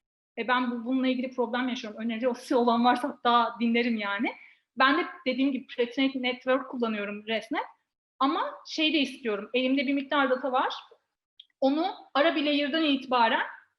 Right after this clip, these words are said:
e, onu derken bu pre-trained network'ü ara bir layer'dan itibaren kendi image'larımı da vererek özelleştirmek istiyorum. Ama hangi layer'a vereyim? Orada mesela ResNet'in o blok blok architecture'ını bilmek lazım. İşte ResNet, e, AlexNet'ten farklı bir architecture'a sahip, diğeri başka bir architecture'a sahip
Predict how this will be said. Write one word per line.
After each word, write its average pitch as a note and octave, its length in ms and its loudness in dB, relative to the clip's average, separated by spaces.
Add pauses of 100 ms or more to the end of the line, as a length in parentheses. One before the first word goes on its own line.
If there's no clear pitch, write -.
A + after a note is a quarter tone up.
e, G#3+ 320 -4
onu A#3+ 320 -2
derken A#3+ 440 0
bu A#3+ 60 -6
pre-trained B3+ 500 -6
network'ü B3+ 440 -4
ara C4 220 -2
bir B3+ 100 -4
layer'dan C4+ 320 -2
itibaren C4+ 380 -2
kendi C4+ 420 0
image'larımı C#4 560 -2
da B3 100 2
vererek D4 300 0
özelleştirmek B3 600 0
istiyorum. G4 380 -6
Ama F4+ 200 0
hangi F4+ 380 4
layer'a A#3+ 320 2
vereyim? G3+ 300 -4 (500)
Orada C4+ 260 6
mesela D4 420 4
ResNet'in C#4+ 640 0
o B3+ 180 0
blok C#4 320 -2
blok C#4 280 2
architecture'ını B3 600 -2
bilmek A#3 320 -6
lazım. G3+ 380 -4
İşte A3+ 180 -10
ResNet, A#3+ 360 -4 (480)
e, A3 200 -4
AlexNet'ten A#3+ 640 -2
farklı A3+ 340 -4
bir A3 100 0
architecture'a G#3+ 540 -8
sahip, G#3 280 -2
diğeri A#3 200 -2
başka A3+ 240 -2
bir A3 60 -2
architecture'a G#3 540 -8
sahip G3 240 -10